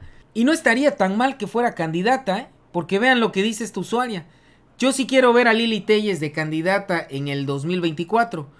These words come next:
para que sienta el verdadero desprecio y humillación.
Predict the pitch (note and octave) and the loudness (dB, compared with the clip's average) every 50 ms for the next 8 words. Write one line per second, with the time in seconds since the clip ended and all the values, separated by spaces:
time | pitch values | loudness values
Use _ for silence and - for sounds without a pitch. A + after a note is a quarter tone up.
0 | _ _ _ - _ _ _ - D#3 D#3+ E3 E3 - E3+ D3+ - G3+ A3 A#3+ B3 | _ _ _ -20 _ _ _ 0 2 2 2 2 0 -2 -2 0 -2 0 0 0
1 | A#3+ - A#3 G3+ F3 D#3 E3 D#3+ D#3+ D#3 D#3 D#3 F3 G3 G#3+ G3+ E3 D#3 D3 C#3 | 0 0 2 2 4 4 4 4 4 2 2 2 2 2 0 0 -2 -2 -4 -4
2 | C#3+ - - - G3+ G#3 A3+ A#3 A#3 - G#3 F3 C#3+ C3+ - - _ - D3+ E3 | -6 -12 -6 0 2 2 2 2 0 -4 -4 -4 -4 -4 -8 -16 _ -8 0 2
3 | F3 F3 F3 E3+ E3+ E3+ D#3+ D3+ C3+ D3 C3+ C3 C3 - - F3+ F#3+ G#3 A3+ A#3 | 4 4 4 4 2 0 -2 -2 -2 -2 -2 -2 -4 -4 -2 0 0 2 0 0
4 | A3+ | -4